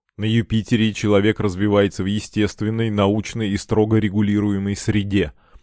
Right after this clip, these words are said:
Это позволяет нам сохранить гармоничную форму тела, высокую выносливость и ясность ума.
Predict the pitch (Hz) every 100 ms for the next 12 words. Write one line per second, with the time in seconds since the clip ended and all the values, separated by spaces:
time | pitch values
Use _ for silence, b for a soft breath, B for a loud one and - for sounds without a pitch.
0 | _ - 107 123 104 110 104 107 113 110
1 | - - 113 113 101 101 113 101 98 -
2 | 101 98 104 95 98 - 101 98 107 b
3 | b b 117 110 123 113 110 107 101 104
4 | 113 110 117 - 107 101 95 98 92 110
5 | 104 85